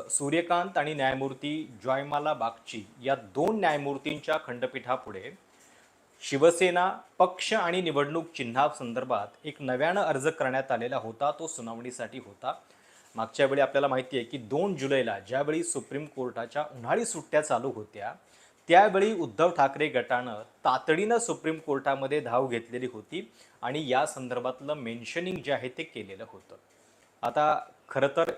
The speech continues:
ही तत्परता जी आहे ती उद्धव ठाकरे गटानं याच्या आधी लोकसभा आणि विधानसभा निवडणुकीच्या वेळी फारशी दाखवलेली नव्हती,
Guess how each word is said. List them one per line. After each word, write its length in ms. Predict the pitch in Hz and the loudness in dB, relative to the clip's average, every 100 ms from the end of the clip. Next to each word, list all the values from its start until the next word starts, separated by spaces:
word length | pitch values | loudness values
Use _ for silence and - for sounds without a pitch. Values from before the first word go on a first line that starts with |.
| - | -6
ही 240 | - 214 | -2 4
तत्परता 520 | 196 160 - 180 180 165 | 4 4 4 4 8 8
जी 160 | 139 | 8
आहे 260 | 143 123 107 | 4 4 -4
ती 360 | - 165 185 - - - _ 131 | -4 -4 -4 -14 -20 -20 _ -8
उद्धव 300 | 107 165 190 | 2 6 8
ठाकरे 340 | 165 156 170 | 6 6 6
गटानं 480 | 156 147 147 151 165 - - _ _ | 6 6 4 2 -2 -4 -18 _ _
याच्या 360 | 120 131 131 190 | 0 2 4 6
आधी 480 | 135 131 160 123 - _ _ - | 6 4 -2 -2 -6 _ _ -10
लोकसभा 560 | 123 127 - 160 151 170 | -4 -4 4 4 6 2
आणि 280 | 170 151 | 2 -2
विधानसभा 580 | 156 123 135 165 - 156 | -2 -2 0 0 2 2
निवडणुकीच्या 640 | 160 131 131 135 147 135 139 | 2 0 -4 -6 -8 0 2
वेळी 200 | 127 147 | 2 -2
फारशी 400 | - 117 - 156 | -2 -4 -4 0
दाखवलेली 560 | 123 - 131 127 135 | 0 0 -2 0 -2
नव्हती, 480 | 143 110 - 151 185 | -2 -6 -6 -10 -10